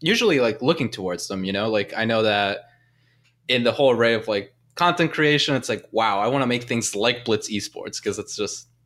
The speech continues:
you always see it on the front page of Reddit for whatever, you know, sub that you're looking for. Uh, and I did, I did like the, the touch of, uh, just the contributors, 'cause,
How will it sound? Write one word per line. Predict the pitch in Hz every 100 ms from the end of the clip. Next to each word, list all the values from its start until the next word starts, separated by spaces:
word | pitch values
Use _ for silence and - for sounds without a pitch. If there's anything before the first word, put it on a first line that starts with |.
| _
you | 107
always | 101 110
see | - 120
it | 117
on |
the | 120
front | - 117 113
page | 131 123 127
of | 135 117 - - _ -
Reddit | 120 143 110 101 -
for | 110
whatever, | 98 110 117 107 107
you | 113
know, | 110 92 95 - _ _ _ _
sub | - - - 110 104
that | 107
you're | 107 104
looking | 123 139 107
for. | 98 95 95 98 _ _ _ _ _ - - -
Uh, | 120 117 120
and | 135 131
I | 123 131
did, | 180 170
I | 135
did | 143 147 139
like | 113 113 117
the, | 107 101
the | 98 110
touch | 123 -
of, | 104
uh, | 95 101 - _ _
just | - 113
the | 107 98
contributors, | 113 - 110 123 151 190 -
'cause, | 151 120 -